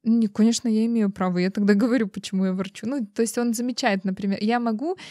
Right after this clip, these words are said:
из-за того, что у меня есть недостаток, <laughs> вот как-то, м, проявлять инициативу, не замечая того, вот через какие-то такие, ну, м, моментики бытового ворчания.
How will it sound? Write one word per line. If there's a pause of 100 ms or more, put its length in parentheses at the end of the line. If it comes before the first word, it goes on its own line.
(160)
из-за
того,
что
у
меня
есть
недостаток,
<laughs>
вот
как-то, (300)
м,
проявлять
инициативу,
не
замечая
того,
вот
через
какие-то
такие,
ну, (180)
м,
моментики
бытового
ворчания.